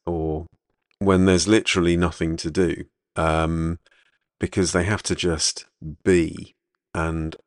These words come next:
understand, um, what, what that's like. Earlier on, when I said about stimulating children, I don't mean stimulating them with, you know, giving them a, a device where they can just scroll for hours. That's the wrong sort of stimulation.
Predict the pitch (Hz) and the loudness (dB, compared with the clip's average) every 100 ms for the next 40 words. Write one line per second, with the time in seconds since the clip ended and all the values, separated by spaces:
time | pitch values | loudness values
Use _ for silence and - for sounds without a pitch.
0 | _ - 90 85 82 - 95 87 80 76 | _ -4 -2 -2 -4 -4 0 0 0 -2
1 | 73 - _ _ _ _ _ - 78 78 | -6 -12 _ _ _ _ _ -4 -2 -2
2 | 78 76 76 _ _ _ _ _ _ - | -2 -4 -8 _ _ _ _ _ _ -6
3 | 90 90 - 87 - 87 - 98 82 - | -4 -4 -2 -4 -2 -4 0 0 0 -4
4 | - _ 117 120 113 113 95 90 87 90 | -16 _ 4 6 6 4 4 2 0 0
5 | 87 - - 104 107 90 80 85 80 85 | -2 -4 -2 2 4 2 0 -6 -6 -6
6 | 82 82 87 98 104 - 95 101 95 85 | -4 -4 -2 0 0 0 -2 -2 -2 -6
7 | - 87 85 82 - 85 82 82 82 80 | -4 -4 -2 -4 -6 -6 -4 -4 -4 -6
8 | - _ - _ _ _ - 80 78 - | -12 _ -20 _ _ _ -6 -6 -4 -2
9 | 85 82 82 82 - _ _ _ - - | 0 0 -2 -4 -6 _ _ _ -20 -14
10 | 73 71 87 - 85 85 80 - 82 82 | -14 -10 -10 -4 -2 -2 -2 -4 -4 -4
11 | 80 85 82 - - 90 87 82 78 - | -6 -10 -8 -8 -6 0 2 2 -2 -6
12 | 82 80 82 85 - 87 - - 82 92 | -6 -6 -6 -6 -6 -6 -6 -6 -2 2
13 | 95 92 82 - 85 90 - 87 85 87 | 2 2 -2 -8 -10 -10 -6 -4 -2 -2
14 | 90 - 87 82 | -2 -4 -6 -10